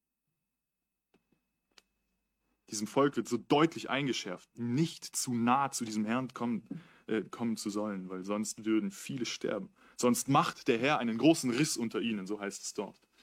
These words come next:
Ich glaube, dieser Vers fünf aus Offenbarung vier will uns das gleiche Bild vermitteln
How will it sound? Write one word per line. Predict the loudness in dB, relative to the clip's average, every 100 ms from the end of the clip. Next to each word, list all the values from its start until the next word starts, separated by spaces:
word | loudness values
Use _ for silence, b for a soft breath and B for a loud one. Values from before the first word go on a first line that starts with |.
| b b b b b
Ich | 2
glaube, | 4
dieser | 4 2
Vers | 2 -2 2
fünf | 2 0
aus | -2
Offenbarung | -2 0 0 0 -2
vier | -2 2 4
will | 2
uns | -2
das | -6 -2
gleiche | 0 -2 -4
Bild | 0 0 0
vermitteln | -6 -6 -6 -8 -10